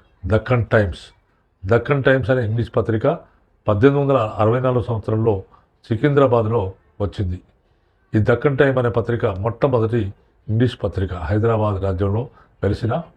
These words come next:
మొట్టమొదటి ఇంగ్లీష్ పత్రిక. తర్వాత రెండో పత్రిక వచ్చేసి పద్దెనిమిది వందల ఎనభై రెండవ సంవత్సరంలో మనకు హైదరాబాద్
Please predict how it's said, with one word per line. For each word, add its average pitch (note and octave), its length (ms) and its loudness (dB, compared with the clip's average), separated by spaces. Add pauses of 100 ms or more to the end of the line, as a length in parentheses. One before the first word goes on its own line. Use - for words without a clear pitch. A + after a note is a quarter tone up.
(100)
మొట్టమొదటి G#2 500 -2
ఇంగ్లీష్ F2+ 320 -6
పత్రిక. E2+ 300 -6 (720)
తర్వాత B2+ 180 4
రెండో B2 300 4
పత్రిక C3 360 0
వచ్చేసి A#2 560 -2 (400)
పద్దెనిమిది C#3 420 4
వందల C3 140 0
ఎనభై A2+ 180 0
రెండవ B2+ 220 0
సంవత్సరంలో A#2 460 -2
మనకు G#2 440 -4 (440)
హైదరాబాద్ C#3 560 4